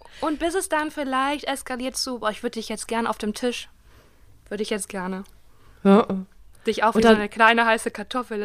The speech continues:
Speaker 1: in, ich dich da gerne, so ganz
Speaker 2: <laughs>
Speaker 1: verölt.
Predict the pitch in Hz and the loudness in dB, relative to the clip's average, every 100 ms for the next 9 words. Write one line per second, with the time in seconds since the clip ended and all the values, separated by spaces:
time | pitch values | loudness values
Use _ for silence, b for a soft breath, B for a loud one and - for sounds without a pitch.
0 | 208 214 202 _ - 220 - - 233 233 | -8 -10 -12 _ -16 -14 -14 -6 -4 0
1 | 214 214 202 - - 226 233 - - - | 0 0 -6 -14 -8 0 2 2 0 0
2 | 254 254 269 | 6 6 4